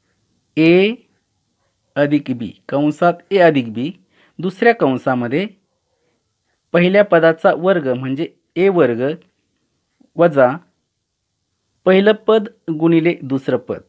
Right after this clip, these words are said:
म्हणजे ए बी अधिक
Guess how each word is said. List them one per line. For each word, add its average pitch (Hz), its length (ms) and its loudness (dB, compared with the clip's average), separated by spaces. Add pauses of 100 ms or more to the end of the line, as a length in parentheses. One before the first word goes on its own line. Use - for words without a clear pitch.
(600)
म्हणजे 139 220 -2 (200)
ए 180 280 2 (1300)
बी 135 280 -2 (1160)
अधिक 180 460 0